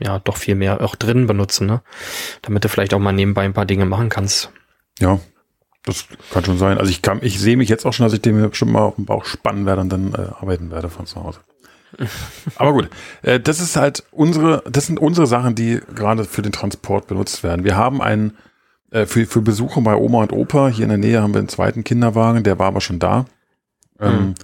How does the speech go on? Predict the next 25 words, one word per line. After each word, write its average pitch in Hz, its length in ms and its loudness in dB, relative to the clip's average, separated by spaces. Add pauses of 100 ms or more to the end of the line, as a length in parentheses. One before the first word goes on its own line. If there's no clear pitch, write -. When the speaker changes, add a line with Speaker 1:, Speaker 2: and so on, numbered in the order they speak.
(560)
Speaker 2:
das 98 140 -2
ist 101 140 -4
so, 107 340 4
das - 180 -8
war - 100 0
auch 113 100 0
eine 107 140 2
lange 127 240 2
Zeit 117 460 0 (220)
wirklich 117 320 -2
ein 110 80 2
Problem 110 400 2
bei 123 80 2
uns. 127 420 0 (560)
Wie 127 120 2
kriegen 123 300 0
wir 117 160 2
alles 117 220 2
ins 113 140 0
Auto? 110 300 2
Und 95 180 -2
das 104 140 -2
ist 104 100 -8
so 107 120 0
ein, 104 160 -2